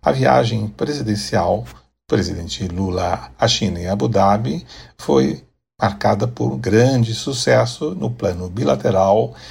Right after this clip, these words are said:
da defesa dos interesses particulares específicos do governo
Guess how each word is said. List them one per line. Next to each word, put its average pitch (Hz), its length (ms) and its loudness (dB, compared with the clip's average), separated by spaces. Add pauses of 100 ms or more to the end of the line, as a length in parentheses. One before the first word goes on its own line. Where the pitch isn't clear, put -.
(160)
da - 80 2
defesa 127 580 0
dos 131 360 -6 (100)
interesses 120 920 -2 (400)
particulares 107 920 2
específicos 101 1120 -4
do 101 140 -2
governo 101 680 0